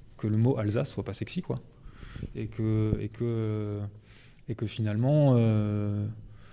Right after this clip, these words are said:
l'interprofession ne soit pas,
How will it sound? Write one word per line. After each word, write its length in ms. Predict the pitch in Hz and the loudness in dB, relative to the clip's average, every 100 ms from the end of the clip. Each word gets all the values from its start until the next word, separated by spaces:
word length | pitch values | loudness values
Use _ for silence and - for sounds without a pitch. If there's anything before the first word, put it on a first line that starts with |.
| - - - - | -20 -20 -20 -6
l'interprofession 880 | 107 110 110 104 - 110 110 - 160 | 0 0 0 -4 -4 -6 -4 0 4
ne 240 | 143 113 104 | 4 4 2
soit 320 | - - 107 | -4 -6 -4
pas, 600 | - 110 104 104 104 | 0 2 2 0 -2